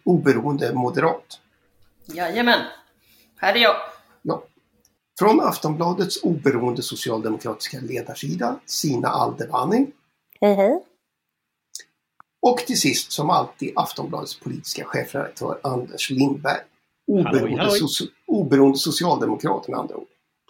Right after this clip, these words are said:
Speaker 4: Hoj, hoj.
Speaker 1: Själv heter jag Ingvar Persson och arbetar till vardags också på ledarredaktionen.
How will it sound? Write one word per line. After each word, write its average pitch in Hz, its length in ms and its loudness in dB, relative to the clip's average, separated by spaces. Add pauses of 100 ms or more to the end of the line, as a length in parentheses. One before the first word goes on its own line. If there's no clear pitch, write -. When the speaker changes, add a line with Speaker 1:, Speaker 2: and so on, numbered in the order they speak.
(160)
Speaker 4:
Hoj, 156 240 2
hoj. 196 240 0 (1400)
Speaker 1:
Själv - 200 2
heter 190 220 4
jag 165 80 0
Ingvar 135 220 -2
Persson - 420 -4
och 151 80 0
arbetar - 360 -4
till - 120 -14
vardags - 480 -8
också - 320 -4
på - 140 -8
ledarredaktionen. - 840 -8